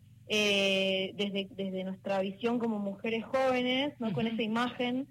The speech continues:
Speaker 1: eh, que estuvo y sigue estando en loop, en el prime time televisivo, no la vamos a,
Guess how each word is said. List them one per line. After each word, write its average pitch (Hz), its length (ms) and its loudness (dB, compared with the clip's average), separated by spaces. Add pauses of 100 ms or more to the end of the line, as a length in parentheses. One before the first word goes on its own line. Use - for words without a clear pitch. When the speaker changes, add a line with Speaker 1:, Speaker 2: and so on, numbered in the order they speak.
(380)
Speaker 1:
eh, 190 640 2
que 202 80 -4
estuvo 269 460 2
y 214 100 2
sigue 240 200 2
estando 226 640 0
en 190 260 -4
loop, 214 180 0 (120)
en 190 100 -6
el 180 120 -2
prime 190 260 -2
time 196 160 0
televisivo, 202 680 -2
no 202 100 -4
la 190 100 0
vamos 196 340 -2
a, 185 160 -4